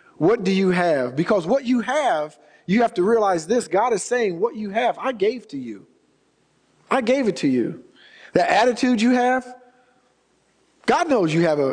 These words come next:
an attitude. And it's not the attitude that's the problem. It's how you're using it. And it's who you're letting use the attitude.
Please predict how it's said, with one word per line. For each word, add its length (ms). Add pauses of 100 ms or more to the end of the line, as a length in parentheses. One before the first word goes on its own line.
an 140
attitude. 640 (600)
And 120
it's 120
not 180
the 120
attitude 580
that's 180
the 120
problem. 600 (320)
It's 120
how 120
you're 140
using 440
it. 160 (680)
And 80
it's 120
who 180
you're 180
letting 320
use 240
the 100
attitude. 540